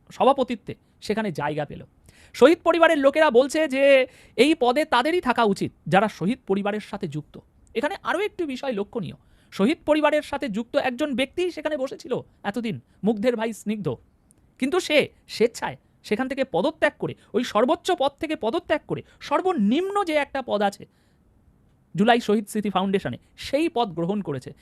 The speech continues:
এবং মুগ্ধের ভাই স্নিগ্ধ কেন এই পদ পরিবর্তন করলো, তার নির্দিষ্ট কোনো কারণ কিন্তু ব্যাখ্যা করেনি। এর আগে আমরা দেখেছি সার্জিসও ঠিক একইভাবে এই ফাউন্ডেশন থেকে পদত্যাগ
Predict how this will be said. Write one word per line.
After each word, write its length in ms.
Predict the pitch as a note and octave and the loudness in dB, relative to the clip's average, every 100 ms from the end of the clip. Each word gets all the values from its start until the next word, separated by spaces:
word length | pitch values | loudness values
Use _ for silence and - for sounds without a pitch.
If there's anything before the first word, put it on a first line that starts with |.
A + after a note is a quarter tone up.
| - - | -12 2
এবং 280 | A#3+ D#4+ D3 | 4 4 2
মুগ্ধের 380 | A3 A3 D#4 | -2 0 2
ভাই 140 | C#4+ D4 | 2 0
স্নিগ্ধ 420 | - C#4+ C4+ G#3 - _ _ | -2 -4 -2 -4 -6 _ _
কেন 220 | A3 D4+ | -2 0
এই 220 | F#4+ C4 C#4 | 0 -2 -2
পদ 200 | G#3+ B3+ - _ | 2 2 0 _
পরিবর্তন 520 | A#3 A#3+ C4+ C4+ D4+ C4+ | 2 4 4 4 -2 2
করলো, 360 | A3+ A#3+ - - _ | 4 4 2 -4 _
তার 180 | A#3 B3+ | -4 -2
নির্দিষ্ট 400 | G3+ G#3+ D4 - | -2 -4 -6 -6
কোনো 280 | C#4+ C#4+ C#4 - | -6 -6 -6 -8
কারণ 240 | F#3 G#3 C4 | -4 -4 -4
কিন্তু 240 | C4+ B3+ | -8 -8
ব্যাখ্যা 280 | D#3 - - | -8 -8 -14
করেনি। 220 | D3+ - - _ _ - | -14 -14 -18 _ _ 0
এর 120 | B3+ - | 0 2
আগে 220 | A3+ D4+ | -2 -2
আমরা 240 | C4+ C#4+ | -2 0
দেখেছি 340 | C#4 C#4+ - - _ _ _ | 0 -4 -6 -12 _ _ _
সার্জিসও 520 | - G3+ G3 D#4+ A3 - _ - | 0 2 4 2 -2 -6 _ -10
ঠিক 140 | A#3+ G#3 | -4 -2
একইভাবে 440 | G#3 D#4+ B3 - _ - | -2 0 0 -2 _ -4
এই 140 | A#3 | -4
ফাউন্ডেশন 500 | - G3+ A3+ A#3+ B3 | -2 -2 -2 -2 -4
থেকে 160 | B3 A#3+ | -4 -4
পদত্যাগ 400 | E3 A3+ A#3 | 0 0 0